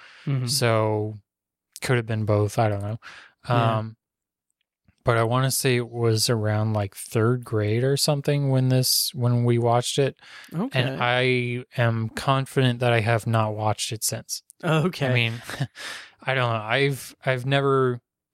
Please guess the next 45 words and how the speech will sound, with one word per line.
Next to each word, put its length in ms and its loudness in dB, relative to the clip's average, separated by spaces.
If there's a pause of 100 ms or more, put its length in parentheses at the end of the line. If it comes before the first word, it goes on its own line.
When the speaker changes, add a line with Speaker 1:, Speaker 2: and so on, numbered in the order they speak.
Speaker 2:
I, 180 2
I'm 220 2
sure 300 2
I've 180 0
talked 260 0
about 280 0
this 200 -4
on 120 -2
the 80 -6
podcast 520 0
before, 380 0
but 140 2
I'm 200 -2
not 220 2
a 80 2
huge 640 -2
Disney 400 2
person. 500 0 (280)
Speaker 1:
Mm-hmm. 440 -2
Speaker 2:
Um, 600 0 (360)
so, 580 0 (100)
I 140 0
mean, 180 2
I 220 0
know 260 0
I've, 260 -2 (220)
I've 160 0
seen 320 2
it 260 0
and 160 0
I 180 2
remember, 760 2 (640)
you 100 -2
know, 360 0
the 100 0
basics 580 2
of 140 2
it, 180 -2
but 200 2
I 400 -2 (440)
couldn't 340 0
tell 220 2
you 140 2
anything 720 -2
specific. 720 -4